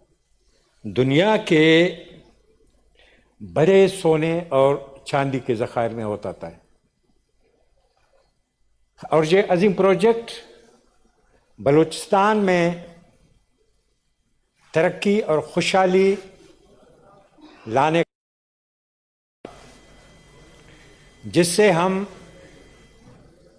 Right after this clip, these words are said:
अरबों और खरबों डॉलर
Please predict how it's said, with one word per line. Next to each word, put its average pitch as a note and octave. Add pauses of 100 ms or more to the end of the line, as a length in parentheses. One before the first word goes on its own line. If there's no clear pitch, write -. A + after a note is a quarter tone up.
(760)
अरबों F#3 (140)
और F#3
खरबों G3+
डॉलर D3+